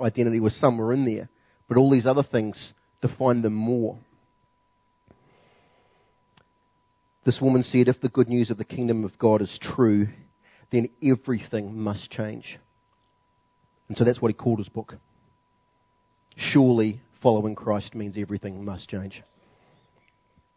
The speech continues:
And I have no doubt that she was right. Many of the changes that we need in our churches, whether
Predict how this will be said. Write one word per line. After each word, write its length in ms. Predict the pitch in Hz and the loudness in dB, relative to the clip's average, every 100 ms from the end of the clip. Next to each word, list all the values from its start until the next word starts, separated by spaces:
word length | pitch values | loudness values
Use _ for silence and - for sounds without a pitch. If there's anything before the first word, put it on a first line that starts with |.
| _ _ - | _ _ 4
And 120 | 131 | 6
I 140 | 135 | 6
have 160 | 135 110 | 4 6
no 180 | 123 120 | 6 6
doubt 340 | 117 113 - _ _ _ _ 117 | 6 4 0 _ _ _ _ -4
that 120 | 110 - | -4 -4
she 100 | 110 | -4
was 180 | 104 104 | -4 0
right. 300 | 107 104 - _ _ _ _ _ _ _ - | 2 2 -4 _ _ _ _ _ _ _ -4
Many 180 | 127 135 | 2 2
of 40 | |
the 60 | 123 | 4
changes 320 | 151 147 131 | 2 4 4
that 140 | 131 | 4
we 200 | 143 143 | 4 2
need 300 | 143 131 123 - - - - - | 2 0 -2 -4 -20 -20 -20 -4
in 100 | 123 | 2
our 140 | 127 | 4
churches, 480 | 139 - 123 - 117 - - | 2 0 -2 -2 -10 -10 -6
whether 460 | 131 113 107 123 | 0 0 0 -4